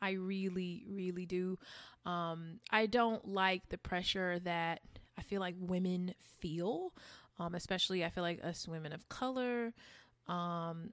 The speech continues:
I don't like, um, how much, like, marriage, getting pregnant is, like, an accomplishment unless, you know, you have been infertile. I totally get that, but it's like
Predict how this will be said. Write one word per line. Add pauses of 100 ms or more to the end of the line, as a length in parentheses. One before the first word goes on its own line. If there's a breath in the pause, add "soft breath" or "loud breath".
(140)
I
don't
like, (1080 loud breath)
um,
how (1200 loud breath)
much,
like,
marriage, (380 loud breath)
getting
pregnant
is,
like,
an
accomplishment (360 loud breath)
unless,
you
know,
you
have
been
infertile.
I
totally
get
that,
but
it's
like